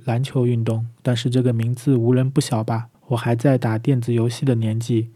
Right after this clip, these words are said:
那个时候的游戏角色里就有他，得分狂人。而就是这么一位硬汉却离我们而去了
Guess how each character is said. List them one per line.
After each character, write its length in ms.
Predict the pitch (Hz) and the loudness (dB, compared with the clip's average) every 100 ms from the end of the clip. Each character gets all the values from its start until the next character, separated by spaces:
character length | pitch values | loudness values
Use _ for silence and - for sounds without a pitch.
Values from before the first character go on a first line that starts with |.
| - | -2
那 120 | 135 | 2
个 100 | 117 | 2
时 200 | - 120 | 0 -2
候 240 | 117 131 | 0 0
的 200 | 120 113 | 2 2
游 200 | 110 117 | 2 0
戏 200 | 123 - | 0 0
角 220 | 120 113 | 0 -2
色 160 | 110 147 | 0 2
里 140 | 120 | 2
就 120 | 110 120 | 2 2
有 140 | 107 | 0
他， 320 | 113 117 117 - _ - | -2 -4 -4 -8 _ 0
得 160 | 120 | 2
分 220 | 120 147 | 2 0
狂 280 | 147 - 120 | 0 0 2
人。 240 | 120 113 131 - _ | 2 0 -4 -10 _
而 160 | - | -2
就 180 | 117 135 | 0 0
是 240 | 131 135 120 | 0 0 0
这 220 | - 151 | 2 4
么 160 | 123 | 4
一 160 | 113 113 | 2 0
位 320 | 120 131 120 120 | 2 2 2 0
硬 180 | 147 117 | 0 0
汉 340 | - 135 117 - | 0 -2 -2 -6
却 180 | - | -4
离 160 | 117 113 | 0 2
我 140 | 120 | 2
们 160 | 107 113 | 0 -2
而 140 | 113 | -4
去 240 | 117 - 127 | -4 -4 -2
了 160 | 110 | -2